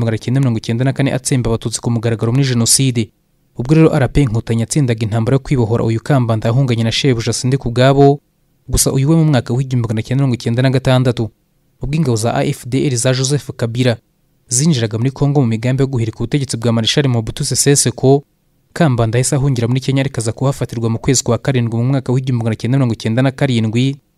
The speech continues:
mu gikorwa cya Operation Aki, ahita ajyanwa ku rukiko mpuzamahanga mpanabyaha rwashyiriweho u Rwanda i Arusha muri Tanzania.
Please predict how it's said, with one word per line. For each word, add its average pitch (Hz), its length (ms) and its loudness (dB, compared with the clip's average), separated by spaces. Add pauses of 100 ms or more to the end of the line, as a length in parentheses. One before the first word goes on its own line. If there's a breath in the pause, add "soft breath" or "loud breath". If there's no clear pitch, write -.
(340)
mu 123 80 -2
gikorwa 131 360 -2
cya 120 140 -2
Operation 117 520 0
Aki, 120 220 -4
ahita 113 240 -6
ajyanwa 123 320 0
ku - 120 -10
rukiko 127 320 -4
mpuzamahanga 131 600 0
mpanabyaha 131 420 0
rwashyiriweho 123 480 0
u 139 80 -2
Rwanda 117 260 2
i 113 120 -4
Arusha 117 260 -2
muri 135 140 -2
Tanzania. 117 680 0